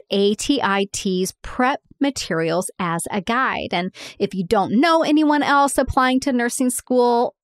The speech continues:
guess what? There's a ton of people applying to nursing school. You just gotta find 'em, right? So join a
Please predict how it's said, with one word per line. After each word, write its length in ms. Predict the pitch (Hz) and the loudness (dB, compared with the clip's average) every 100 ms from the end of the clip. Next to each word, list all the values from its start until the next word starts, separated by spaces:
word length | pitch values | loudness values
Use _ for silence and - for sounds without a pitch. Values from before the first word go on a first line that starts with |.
| 196 | -4
guess 260 | 214 208 - | -2 -2 0
what? 200 | 107 - | -2 -2
There's 280 | - 196 185 | -2 -2 -2
a 80 | 208 | -4
ton 320 | - - 403 | 0 2 4
of 100 | 339 | 2
people 320 | - 233 202 196 | 0 0 2 0
applying 400 | 196 208 196 196 | 2 0 2 0
to 60 | |
nursing 360 | 190 190 - 196 | 0 -2 -2 -2
school. 420 | - 196 185 202 - - - | -2 0 0 0 -6 -14 -4
You 100 | 254 | 0
just 160 | 320 | 0
gotta 220 | - 240 220 | 2 2 2
find 360 | 254 247 233 | 2 2 2
'em, 160 | 185 180 | 0 2
right? 280 | 185 220 233 | 2 2 0
So 340 | - 202 196 - - - | 0 2 2 -2 -20 -2
join 240 | 202 | 0
a 60 | 180 | 0